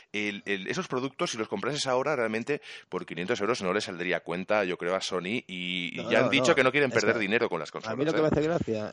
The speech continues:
Speaker 2: es que dice la gente, "No, es que los componentes los compraban tal, que no sé qué, que no sé cuánto". ¿Y
Speaker 1: Claro.
Speaker 2: cuánto crees que costó la consola hasta que la fabricaron?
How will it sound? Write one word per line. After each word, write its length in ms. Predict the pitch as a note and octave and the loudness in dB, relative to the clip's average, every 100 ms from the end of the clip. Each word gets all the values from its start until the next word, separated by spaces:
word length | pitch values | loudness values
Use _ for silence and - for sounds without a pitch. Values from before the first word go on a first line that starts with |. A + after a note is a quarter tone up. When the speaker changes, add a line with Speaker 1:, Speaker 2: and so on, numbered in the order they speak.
| G#2 | -8
Speaker 2:
es 80 | G#2+ | -6
que 100 | G#2 | -6
dice 160 | G2 | -4
la 80 | G2 | -6
gente, 320 | - F#2+ F2+ | -4 -6 -4
"No, 320 | B2+ E3 D3 B2 | -2 0 2 0
es 160 | G#2+ | -2
que 580 | - F#2 F2+ F2 F2 F#2 - - - - - | -4 -4 -4 -4 -4 -6 -8 -18 -18 -12 -8
los 100 | - | -6
componentes 560 | F#2+ - C#3 E3 G#2+ | -4 -2 0 2 0
los 100 | G2+ | -2
compraban 460 | F#2+ F#2 C#2 D2+ G2 | -2 -2 0 -2 0
tal, 320 | B2+ - A2 | 2 2 0
que 100 | G2+ | -4
no 80 | - | -6
sé 160 | - | -6
qué, 300 | - D3+ - | -4 0 0
que 80 | - | -4
no 80 | - | -12
sé 140 | - | -10
cuánto". 260 | - B2+ G#2+ A2 | -6 -6 -6 -6
¿Y 220 | A2+ A2 | -4 -2
Speaker 1:
Claro. 340 | G#2+ - - A2 | 0 2 2 2
Speaker 2:
cuánto 220 | D#3 F3+ | 2 2
crees 160 | F#3 | 2
que 140 | F3+ E3+ | 0 -2
costó 240 | F3 F3+ | 0 2
la 80 | E3+ | 2
consola 840 | D#3+ D#3 E3+ E3+ E3 E3 D#3+ D#3 - _ - | 2 0 2 2 2 2 0 -2 -4 _ -6
hasta 240 | C#3 C#3+ | -4 -2
que 80 | C#3 | -2
la 80 | C3+ | 0
fabricaron? 580 | C#3 C3+ F3 F#3+ F3 | 0 -2 -2 -2 -6